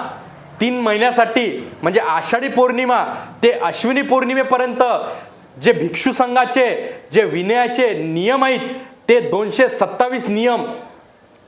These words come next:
त्या नियमात आणखी चांगल्या पद्धतीनं नियमाचं पालन करता यावं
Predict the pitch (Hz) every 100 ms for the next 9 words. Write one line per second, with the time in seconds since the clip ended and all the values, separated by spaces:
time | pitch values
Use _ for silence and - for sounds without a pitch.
0 | - 185 196 185 190 226 240 240 - -
1 | - - - - - - - - - -
2 | 175 190 - 277 180 - - - - -
3 | 175 247 262 247 214 254 254 262 190 190
4 | 214 226 240 247 - 175 214 269 240 247
5 | 254 247 233 233 214 -